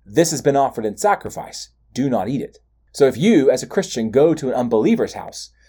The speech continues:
and they say to you, "Oh, uh, this meat was offered at a sacrifice to Zeus, and we eat this meal as a celebration of Zeus's generosity," you as a Christian cannot eat it because you are lying to that person.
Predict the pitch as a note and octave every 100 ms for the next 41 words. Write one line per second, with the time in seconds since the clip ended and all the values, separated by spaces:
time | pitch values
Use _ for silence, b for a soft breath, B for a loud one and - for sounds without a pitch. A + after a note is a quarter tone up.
0 | _ - C#3 D#3 - F#3 C#3+ A#2+ A2+ A2
1 | b b G#3+ B2+ A#2+ A2+ C3+ D3 D3+ D#3
2 | A#2+ C3 C3 B2 A#2 A2 G#2 B2+ A#2 A2
3 | A#2+ G#2+ - F#2 A#2 F3+ E3 B2 G#2+ A2
4 | D#3+ F3 D#3+ D3 C3+ C3 B2 A#2 A2+ G#2
5 | - D3+ C#3 B2+ A#2 - G#2+ F2 F#2+ _
6 | - D3 C#3+ A#2 A#2 A2+ F#2 E2 - -
7 | _ _ _ G2 C#3+ E3+ D#3 D3+ B2+ -
8 | A#2 - _ _ _ - B2 A2 G2+ D#2+
9 | - _ - A#2 A2+ C3+ A#2+ B2+ D#3 B2+
10 | F#2+ E2+ - - D#2 -